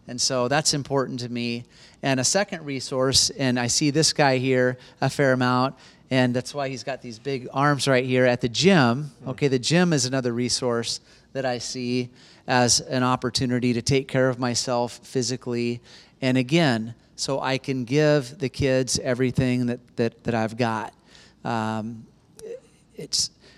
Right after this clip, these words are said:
Speaker 1: I know who I am and what I am if I'm,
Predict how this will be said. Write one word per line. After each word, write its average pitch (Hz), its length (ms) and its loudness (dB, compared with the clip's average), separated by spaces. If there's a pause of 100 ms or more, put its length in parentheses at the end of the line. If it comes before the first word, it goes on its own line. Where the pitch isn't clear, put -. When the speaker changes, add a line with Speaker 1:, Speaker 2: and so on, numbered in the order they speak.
(540)
Speaker 1:
I 139 140 2
know 160 640 6
who 160 200 4
I 143 120 4
am 143 300 4
and 131 140 0
what 135 180 4
I 135 100 4
am 135 340 0
if 127 200 -2
I'm, 120 260 -2